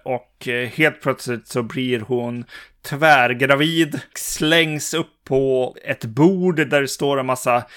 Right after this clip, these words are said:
vinglas och annat. Eh, de krossas och hon ligger där på glaset och, eh,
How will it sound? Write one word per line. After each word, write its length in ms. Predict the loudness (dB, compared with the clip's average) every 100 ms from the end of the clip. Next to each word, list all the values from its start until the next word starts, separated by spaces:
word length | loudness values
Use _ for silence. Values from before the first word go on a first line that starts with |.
| -16
vinglas 840 | -6 -2 -2 -2 0 4 6 4 2
och 60 |
annat. 560 | 0 0 -2 -2 -6 -8
Eh, 720 | -2 0 0 0 -2 -6 -6 -4
de 480 | 0 2 0 -6 -10 0
krossas 680 | 0 0 0 -2 -2 -8
och 320 | -6 -2 -2 -4
hon 220 | -4 -2 0
ligger 320 | 0 0 2
där 160 | 2
på 600 | 2 -2 -2 0 2 0 -2
glaset 760 | -2 0 2 0 0 -2 -4
och, 340 | -6 -6 -6 _ -4
eh, 180 | -2